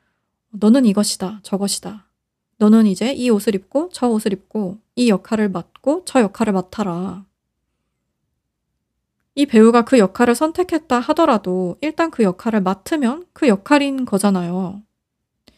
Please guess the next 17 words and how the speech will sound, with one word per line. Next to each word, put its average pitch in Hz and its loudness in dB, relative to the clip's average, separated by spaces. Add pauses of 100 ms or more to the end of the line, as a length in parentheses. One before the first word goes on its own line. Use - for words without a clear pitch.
(580)
그러고서 302 4
그 302 2
역할이 262 4
끝나면 311 -2
또 370 6
유명 330 2
배우라는 226 2
역할을. 190 -4 (840)
그래서 302 4
그 262 0
역할을 285 2
그만두니까 269 -2 (720)
아무 294 6
역할이 254 2
없는 233 4
것 254 2
같더라. 185 -6